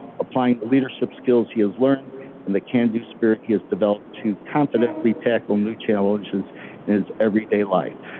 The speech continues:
Now, therefore, I, Ambassador Mayor Pro Tem, speaking on behalf of our Mayor of City Saint Charles, Laura Vitek, hereby proclaim that the highest congratulations are in order as Irhan Ekbel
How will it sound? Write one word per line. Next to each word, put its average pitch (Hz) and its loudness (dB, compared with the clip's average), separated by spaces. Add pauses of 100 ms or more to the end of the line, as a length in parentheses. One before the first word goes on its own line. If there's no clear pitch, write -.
(200)
Now, 120 2
therefore, 123 4
I, 123 6
Ambassador 135 4
Mayor 131 4
Pro 135 2
Tem, 127 2
speaking 139 2
on 123 4
behalf 123 2 (100)
of 107 4 (420)
our 113 4
Mayor 127 4
of 117 -4 (100)
City 117 2
Saint 120 2
Charles, 123 4
Laura 117 2
Vitek, 131 2 (560)
hereby 135 4
proclaim 131 2
that 104 -2
the 104 0
highest 127 0
congratulations 117 2 (100)
are 107 4
in 110 -2
order 131 2 (260)
as 101 0
Irhan 123 2
Ekbel 127 2